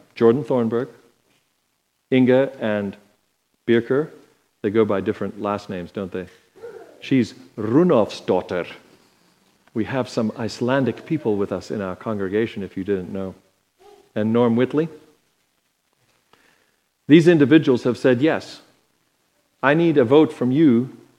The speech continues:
that you would like them to represent you at this constituency meeting as the representatives from this local congregation where Jesus is being lifted up every Sabbath."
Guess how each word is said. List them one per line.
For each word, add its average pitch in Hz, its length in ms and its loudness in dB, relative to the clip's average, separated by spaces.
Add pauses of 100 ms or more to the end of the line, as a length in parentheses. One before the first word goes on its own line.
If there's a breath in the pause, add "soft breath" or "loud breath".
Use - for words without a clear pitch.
(400)
that 113 260 -2
you 139 100 4
would 123 120 2
like 120 280 -2
them 117 180 -2
to 113 120 -6
represent 120 600 -2
you 107 220 -2
at 120 240 -8
this 120 160 -2
constituency 117 840 -6
meeting 117 380 -4
as 113 180 -4
the 110 100 -10
representatives 131 920 -2 (260 soft breath)
from 107 220 -2
this 165 280 0
local 143 400 2
congregation 123 880 0 (220 soft breath)
where 123 200 4
Jesus 139 540 0
is 117 140 -2
being 135 300 4
lifted 143 360 2
up 135 300 0
every 135 280 2
Sabbath." - 420 -4